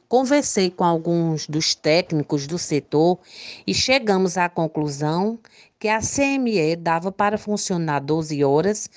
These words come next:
sem trazer prejuízos nem acumulação de sujidade, porque nós temos material para repor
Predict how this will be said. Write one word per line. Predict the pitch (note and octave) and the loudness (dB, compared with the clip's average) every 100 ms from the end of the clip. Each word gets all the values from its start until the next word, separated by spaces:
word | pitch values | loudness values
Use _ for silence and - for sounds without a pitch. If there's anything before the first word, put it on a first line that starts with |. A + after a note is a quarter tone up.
| - - - - - | -20 -20 -20 -20 -10
sem | - - C4+ D4+ | -4 0 2 2
trazer | D4+ D4+ C4+ F#3 D#3+ | 2 2 2 2 0
prejuízos | - F#3+ G3 F#3 F#3+ D#3 F#3 A#3 C4+ - - _ _ - - | 2 0 2 2 2 2 0 -2 -4 -6 -10 _ _ -16 -2
nem | G3 A3+ B3 C#4+ - | 2 4 4 2 0
acumulação | G3+ G#3 B3 C4+ B3+ G#3 - F#3 F#3 | -4 -2 0 2 2 0 -4 -4 -2
de | G3+ | -4
sujidade, | - A#3 A3 C4 F#3 C#3 B2+ B2+ - - - - - | -2 -2 -2 -4 -2 -2 -2 -10 -14 -20 -20 -12 0
porque | A3 - - D#3+ C3+ - _ - | 2 2 0 -2 -2 -6 _ -10
nós | D#3 F#3 G#3 - | 0 0 0 -2
temos | G#3+ A#3+ C#4 B3 | 0 0 0 0
material | B3 A3 F#3 F3 D#3 C#3+ D#3 | -2 -2 -2 -2 0 2 2
para | - F3 E3 | 2 0 0
repor | D#3+ D3 - C#3+ F3+ A#3+ | -2 -4 2 4 6 4